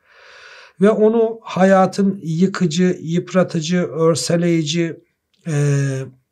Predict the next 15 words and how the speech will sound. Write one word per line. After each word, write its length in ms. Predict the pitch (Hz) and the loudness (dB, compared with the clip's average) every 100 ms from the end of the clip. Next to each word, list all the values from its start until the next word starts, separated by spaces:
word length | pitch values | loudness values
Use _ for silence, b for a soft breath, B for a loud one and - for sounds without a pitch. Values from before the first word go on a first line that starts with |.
| _ _ - - | _ _ -20 -12
saldırılarına 1000 | - 156 156 151 156 160 147 143 147 147 | -6 0 0 2 0 2 2 2 0 -2
karşı 680 | - 147 139 - 143 143 143 b b b b b b b - | -4 -2 -2 -2 -4 -4 -8 b b b b b b b -4
az 240 | 208 214 | -2 0
çok 280 | - 170 135 | 0 -2 -2
sağaltacak, 1080 | - 170 165 160 - 143 143 170 - - _ _ _ _ | -2 2 4 2 0 -4 -2 -4 -6 -20 _ _ _ _
onu 240 | 185 185 | 0 0
sakinleştirecek, 1300 | 180 - 156 151 151 151 147 143 - 139 135 170 170 | 0 -2 -2 -4 -4 -2 -2 -4 -6 -8 -8 -12 -8
mutlu 400 | 151 165 - 175 | -6 -6 -6 -2
edecek, 580 | 156 127 127 170 180 - _ b b b b b b _ | -2 -2 -4 -6 -8 -14 _ b b b b b b _
varoluşunu 840 | 190 247 285 262 202 185 196 202 165 | 2 4 6 6 4 2 2 2 2
da 280 | 147 147 - _ _ _ _ | 0 -4 -12 _ _ _ _
bir 340 | 208 220 - 185 | -4 -4 0 2
aşkın 460 | 165 - 220 196 | 2 0 0 2
varlığa 500 | 165 156 151 143 135 | 2 2 2 0 0
bağlayarak 680 | 143 151 160 175 147 123 | 0 2 2 2 0 -2